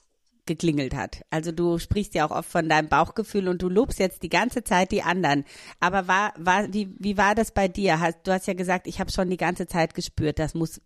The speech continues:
da muss irgendwas passieren.“ Was war genau dieser eine Funke bei dir, wo du dann losgezogen bist, hast gesagt, „Ich,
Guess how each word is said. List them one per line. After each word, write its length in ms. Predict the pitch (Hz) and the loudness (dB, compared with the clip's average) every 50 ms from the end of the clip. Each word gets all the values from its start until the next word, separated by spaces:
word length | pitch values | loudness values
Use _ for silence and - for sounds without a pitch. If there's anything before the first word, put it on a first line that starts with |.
| _ | _
da 80 | - 160 | -2 0
muss 200 | 160 160 160 - | 0 0 0 0
irgendwas 420 | - 151 151 156 147 139 139 - - | -2 -2 -2 -2 0 -2 -2 0 0
passieren.“ 580 | - 160 147 - - 160 147 131 127 131 135 - - - - - - - - - _ _ _ _ _ _ _ _ _ _ _ _ _ _ _ _ _ | -2 -2 -4 -6 -6 -4 -2 -2 -2 -4 -6 -8 -14 -20 -20 -20 -20 -20 -20 -20 _ _ _ _ _ _ _ _ _ _ _ _ _ _ _ _ _
Was 320 | - 202 226 254 - - | 0 0 0 0 2 2
war 140 | 269 247 240 | 0 0 2
genau 440 | 214 220 208 196 180 185 202 226 233 | 0 -2 0 2 2 4 4 4 2
dieser 360 | 220 208 196 - 196 160 - | 0 -2 -2 -2 -2 -2 0
eine 300 | 151 170 190 214 226 226 | 0 2 2 2 0 -2
Funke 400 | - - - 202 214 208 - 202 | -2 0 0 0 0 0 -2 -2
bei 200 | - 180 175 170 | 0 0 0 0
dir, 440 | 165 - 185 190 185 180 170 170 165 | -2 -2 0 2 4 4 4 2 0
wo 140 | 160 170 175 | -2 -6 -6
du 120 | 165 170 170 | -4 -4 -2
dann 160 | 170 170 165 | -2 0 0
losgezogen 640 | 160 165 165 - - - - - 160 151 135 139 143 | 0 0 -2 -4 -8 -12 -8 -6 -6 -6 -6 -6 -8
bist, 220 | 147 139 - - | -8 -8 -6 -6
hast 160 | 156 151 - | -8 -8 -8
gesagt, 340 | - 151 147 156 151 - - - | -8 -6 -4 -4 -4 -6 -6 -8
„Ich, 260 | 165 - - - | -8 -8 -8 -10